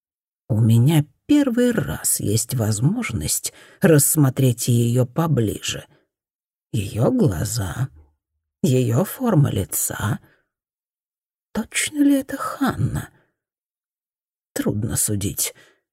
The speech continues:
Прошло тридцать лет, и все мы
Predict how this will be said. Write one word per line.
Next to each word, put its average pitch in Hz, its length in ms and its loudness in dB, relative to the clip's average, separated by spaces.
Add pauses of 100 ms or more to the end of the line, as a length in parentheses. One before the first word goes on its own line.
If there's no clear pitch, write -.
(140)
Прошло 139 400 0
тридцать - 640 -2
лет, - 440 0 (360)
и 123 200 2
все 180 360 0
мы 110 300 0